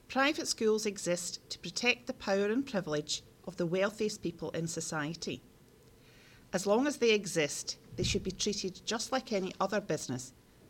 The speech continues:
and pay the appropriate amount of tax." According to a report in the Daily Record,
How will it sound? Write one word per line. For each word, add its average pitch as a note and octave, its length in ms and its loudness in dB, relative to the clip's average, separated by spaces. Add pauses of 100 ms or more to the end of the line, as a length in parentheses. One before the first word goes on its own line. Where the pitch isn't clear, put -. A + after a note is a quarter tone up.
and G#3+ 160 -2
pay G#3 180 0
the F3+ 120 2
appropriate F3 560 -4
amount C3+ 300 -4
of - 160 -12
tax." - 640 -6 (1200)
According D4 500 2
to D4+ 120 -4
a C#4 60 2
report - 580 -2
in F3 120 -2
the E3+ 80 0
Daily F3 260 0
Record, E3 500 -2